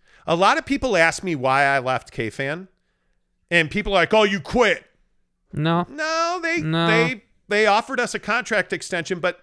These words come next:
Speaker 1: they also told us, "Hey, by the way, uh, you know, we are, we are thinking of flipping the format." Um, and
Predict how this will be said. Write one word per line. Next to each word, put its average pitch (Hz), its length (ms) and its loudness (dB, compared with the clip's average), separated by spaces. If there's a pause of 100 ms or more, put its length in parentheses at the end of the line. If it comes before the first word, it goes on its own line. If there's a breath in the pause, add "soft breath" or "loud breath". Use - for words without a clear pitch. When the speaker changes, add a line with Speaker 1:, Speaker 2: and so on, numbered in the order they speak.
(140)
Speaker 1:
they 180 140 0
also 202 280 0
told 196 280 -2
us, 180 160 -2
"Hey, 233 200 2
by 196 200 0
the 190 80 -4
way, 190 380 0 (460 soft breath)
uh, 175 300 2
you 180 120 0
know, 196 120 0
we 190 160 2
are, 196 420 2 (120)
we 160 180 0
are 180 160 4
thinking 185 380 -6
of 160 120 -2
flipping 180 340 -6
the 151 60 -4
format." 156 680 -2
Um, 127 540 -4 (680)
and 156 340 -2